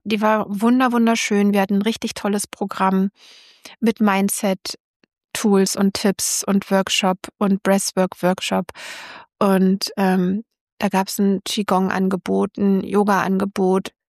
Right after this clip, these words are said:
wir haben getanzt, wir haben gelacht. Es war einfach nur schön. Und es folgten auch weitere Veranstaltungen schon seit September bis jetzt. Also wir hatten Poetry Slam,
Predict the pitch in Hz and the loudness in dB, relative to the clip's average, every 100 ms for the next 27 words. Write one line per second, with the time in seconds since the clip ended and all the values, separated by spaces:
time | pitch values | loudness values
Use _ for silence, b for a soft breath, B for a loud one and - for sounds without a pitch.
0 | - 220 208 208 208 - 190 185 185 - | -2 2 4 2 0 -2 2 2 0 2
1 | 196 208 208 190 185 - - - - - | 2 4 2 2 0 -6 -14 -16 -12 -2
2 | 208 - 226 233 214 208 - 214 196 190 | -2 0 0 2 2 0 0 0 2 4
3 | 226 B B B B B B B 220 214 | 0 B B B B B B B 0 0
4 | - 220 208 - 208 202 - 185 220 220 | 0 0 0 0 0 0 0 0 0 -2
5 | - - 190 - 190 190 190 185 196 - | -2 0 -2 0 0 0 0 0 -2 0
6 | 185 185 214 - _ _ - 220 196 180 | 0 2 -2 -6 _ _ -8 -2 0 0
7 | 185 - 196 190 185 180 - 190 - 185 | -4 0 2 2 2 -2 0 -2 0 -2
8 | 190 208 220 196 190 - 196 - - 185 | 0 0 0 0 0 0 -2 -2 0 2
9 | 185 | 2